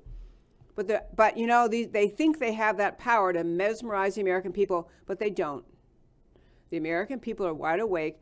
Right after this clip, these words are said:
and they can see what a wrecking ball operation, a wrecking operation the Biden administration is against the entire country.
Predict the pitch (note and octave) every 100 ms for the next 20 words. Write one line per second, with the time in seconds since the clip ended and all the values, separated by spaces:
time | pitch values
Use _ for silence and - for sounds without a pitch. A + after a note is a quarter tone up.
0 | _ F3 F3 F3+ D#3+ - G#3+ A3+ F#3+ F3
1 | - A3 D#3 F3 F#3+ B3 A#3 F3+ E3 D#3
2 | F3+ - D#3 E3 F#3+ F#3 F3 F3 C3+ -
3 | D#3+ D3 E3+ F3+ A#3 F3+ F3+ G#3 F3 E3+
4 | E3+ C#3+ - _ _ F3 D3 E3 F3+ G3
5 | F3+ F3+ F3+ E3+ F3 F3+ E3 D#3+ D#3 -
6 | - D#3+ F3 F3 F3 D3+ - - G#3+ G#3
7 | G3 G3 _ - G3 E3+ - D#3 B2